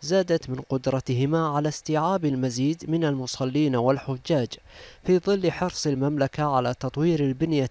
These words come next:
التحتية في المشاعر المقدسة، من شبكات الطرق والمواصلات إلى الفنادق والمرافق الصحية، لتوفير رحلة مريحة وآمنة لضيوف الرحمن.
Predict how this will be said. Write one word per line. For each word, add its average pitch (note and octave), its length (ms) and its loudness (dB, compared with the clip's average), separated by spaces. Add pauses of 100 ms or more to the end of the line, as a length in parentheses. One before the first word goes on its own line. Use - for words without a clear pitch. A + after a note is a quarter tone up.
التحتية D3 760 -2
في F#3 100 -2
المشاعر D#3+ 600 0
المقدسة، B2 840 -2 (360)
من B2 60 -6
شبكات B2 640 0
الطرق C3+ 400 0 (120)
والمواصلات B2+ 1000 -2 (380)
إلى G3 140 4
الفنادق C#3+ 680 0
والمرافق C3 840 0
الصحية، C#3 680 -4 (340)
لتوفير F#3 680 2
رحلة D3+ 380 0
مريحة C#3+ 760 -2
وآمنة C3 880 2
لضيوف B2 600 0
الرحمن. A#2 600 -2